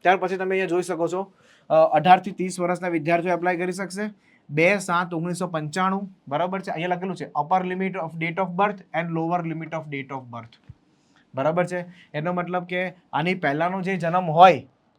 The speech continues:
બરાબર છે, એ વિદ્યાર્થી આની પછીના જન્મવાળા વિદ્યાર્થીઓ એપ્લાય ન કરી શકે. સમજાય છે ને? એટલે અહીંયાથી આ ડેટ તમે જોઈ શકો છો, આ ત્રણે ત્રણ માટે.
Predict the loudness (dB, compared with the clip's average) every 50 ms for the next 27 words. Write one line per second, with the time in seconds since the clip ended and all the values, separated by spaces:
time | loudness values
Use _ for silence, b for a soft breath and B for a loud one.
0 | -4 0 4 4 4 4 4 0 0 -4 -2 0 0 0 0 0 2 2 2 4
1 | 6 6 6 6 4 2 -2 -2 -2 0 0 0 0 0 0 0 2 2 4 4
2 | 4 2 2 2 2 2 2 4 0 0 2 0 0 2 2 0 0 -2 -4 -4
3 | -6 -12 -16 -16 -18 -20 _ _ -8 -8 -4 0 2 2 2 2 0 -4 -4 B
4 | B B B B B -10 -4 -4 -2 -2 -2 -4 -4 -6 -4 0 4 4 4 4
5 | 4 -2 -4 -4 -6 -6 -6 -4 -4 -4 -6 -6 -10 -12 -12 -14 -16 -18 -20 _
6 | _ -18 -14 -8 -8 -6 -6 -6 -8 -8 -10 -8 -10 -12 -14 -14 -18